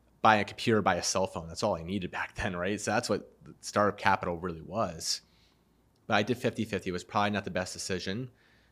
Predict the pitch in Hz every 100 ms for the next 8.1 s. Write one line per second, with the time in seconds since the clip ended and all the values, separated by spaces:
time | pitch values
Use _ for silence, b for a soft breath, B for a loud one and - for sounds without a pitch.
0 | b b - 113 113 117 113 113 117 127
1 | 123 120 - 107 110 104 101 98 131 135
2 | - 87 - 90 98 104 - 98 - 104
3 | 92 101 123 - 95 90 - - 107 107
4 | 104 101 - - 95 - 104 98 95 92
5 | 113 101 92 95 92 87 - 110 104 98
6 | 95 95 90 87 104 123 135 98 90 82
7 | - 98 - - 92 90 87 87 110 -